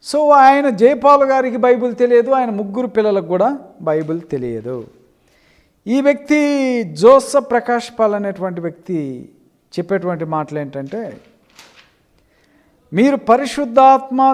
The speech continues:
దేవుణ్ణి అడిగితే ఇవ్వడు, ఆయన అగ్ని అయి ఉన్నాడు."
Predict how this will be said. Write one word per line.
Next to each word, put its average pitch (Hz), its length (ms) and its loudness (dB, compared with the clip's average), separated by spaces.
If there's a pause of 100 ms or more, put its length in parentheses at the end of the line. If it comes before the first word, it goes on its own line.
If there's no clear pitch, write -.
దేవుణ్ణి 247 480 4
అడిగితే 240 720 2 (760)
ఇవ్వడు, 190 300 0
ఆయన 202 500 0
అగ్ని 220 440 0
అయి 294 160 4
ఉన్నాడు." 190 440 -4